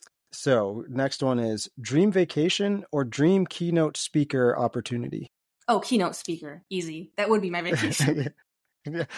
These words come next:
Speaker 1: I figured you were gonna say that exact thing when I was thinking about it. Um, I was like, "Well, I could couple it together." And, you know, that's the, the, you know, the, the smart person answer. All right. And, uh, the last one, and this one is like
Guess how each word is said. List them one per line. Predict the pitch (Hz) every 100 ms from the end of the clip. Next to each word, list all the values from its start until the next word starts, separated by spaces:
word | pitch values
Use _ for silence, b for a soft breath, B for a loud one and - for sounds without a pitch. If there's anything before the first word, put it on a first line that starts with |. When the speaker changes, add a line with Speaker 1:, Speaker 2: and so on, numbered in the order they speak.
| B
Speaker 1:
I | - 185
figured | 214 233 247 226
you |
were | 220
gonna | 208 190
say | - 190
that | 175 156
exact | 131 123 143 143 143
thing | - 143
when | 135
I | 135
was | -
thinking | 143 139
about | 135 127 123
it. | 120 B B B _
Um, | 165 147 131 120 143
I | 147
was | 143
like, | 143 135 B B
"Well, | 170 160
I | 160
could | 202 139
couple | - 139 151
it | 190
together." | - 254 277 247 180 135
And, | - 160 143 139 B B
you | 147
know, | 135
that's | 127 135
the, | - 135
the, | 156 175 143 127 113 110 113 - _ - 139
you |
know, | 113 107
the, | 104 107 120 - _ -
the | 123
smart | - 151 131
person | 123 117 113
answer. | 110 113 - 76 - b b _ _ 123
All | 110
right. | 107 - -
And, | 135 127 123
uh, | 123 107 98 127 127 b b b b _
the | 139
last | 127 147 139 135
one, | 123 117 120
and | 151 139
this | 143
one | 160 147
is | 135 127
like | 120 110